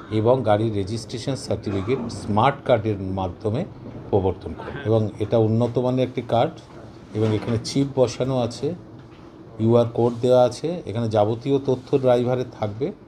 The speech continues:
এটা সারা ভারতবর্ষের ক্ষেত্রে প্রযোজ্য হবে। এবং এই কার্ডটি আমরা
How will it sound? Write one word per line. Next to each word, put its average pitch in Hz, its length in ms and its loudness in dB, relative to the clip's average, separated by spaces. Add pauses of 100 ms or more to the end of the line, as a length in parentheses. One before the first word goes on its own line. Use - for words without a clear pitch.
(140)
এটা 104 200 -4
সারা 104 280 2
ভারতবর্ষের 101 680 0 (320)
ক্ষেত্রে - 420 -2
প্রযোজ্য 90 420 -2
হবে। 80 260 -4 (440)
এবং 120 260 4
এই 123 260 2
কার্ডটি 107 460 2
আমরা 117 360 0